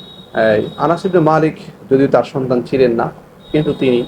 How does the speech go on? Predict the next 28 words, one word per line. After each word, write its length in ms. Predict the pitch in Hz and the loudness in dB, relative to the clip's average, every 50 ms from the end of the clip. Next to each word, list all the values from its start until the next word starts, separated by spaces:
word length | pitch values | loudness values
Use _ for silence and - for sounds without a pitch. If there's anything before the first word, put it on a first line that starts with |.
| - - | -8 -6
যেটি 260 | - 127 131 135 123 123 - | -4 -2 0 0 -2 0 -2
মুসলিম 300 | 135 135 - - 170 156 | -4 -2 0 0 0 2
শরীফের 260 | 160 147 143 143 135 123 | 2 2 2 2 2 2
পাঁচ 120 | - 135 131 - | 0 -2 -2 0
হাজার 180 | 139 127 127 | 2 2 2
পাঁচশত 320 | 120 127 127 - - 123 131 | 0 -2 -6 -6 -8 -10 -6
ষোলো 240 | - - 127 120 | 0 2 2 2
নম্বর 120 | 120 117 120 | 2 -2 -4
হাদিসের 320 | 123 120 135 131 - 135 | -4 -4 -4 -4 -2 -2
মধ্যে 160 | 131 127 131 | -2 0 2
রয়েছে, 340 | 135 147 156 156 - 190 190 - - - - - - - - - - - | 2 2 2 2 0 -2 -4 -4 -8 -16 -20 -20 -20 -20 -20 -20 -8 -4
আন 120 | - 175 160 | -2 0 2
আনাস 260 | 165 190 196 170 - | 2 2 2 2 0
ইবনে 160 | 196 175 175 | 0 0 2
মালিক 280 | 165 165 165 160 160 160 | 4 4 4 2 2 0
রাদিয়াল্লাহু 600 | 147 135 139 139 139 135 135 135 135 135 - 139 | 0 0 4 4 4 4 6 4 4 4 2 0
তাআলা 200 | - 135 131 131 131 - | 0 0 0 0 0 0
قال 100 | 127 127 127 | 0 0 2
قال 220 | - 180 185 185 175 | 2 4 4 4 4
لي 100 | 175 160 | 4 4
رسول 280 | 156 156 160 - 151 | 2 2 2 0 0
الله 300 | 147 143 143 143 139 139 139 - | 2 4 4 2 2 2 -2 -2
صلى 140 | - 131 131 | 0 2 2
الله 180 | 127 127 123 120 | 4 4 2 2
عليه 140 | 127 123 123 | 0 -2 0
وسلم: 140 | 123 120 | 2 4
"يا 160 | 120 110 110 123 | 4 4 2 2
بني।" 320 | 123 165 175 - 143 117 | 2 2 2 2 0 0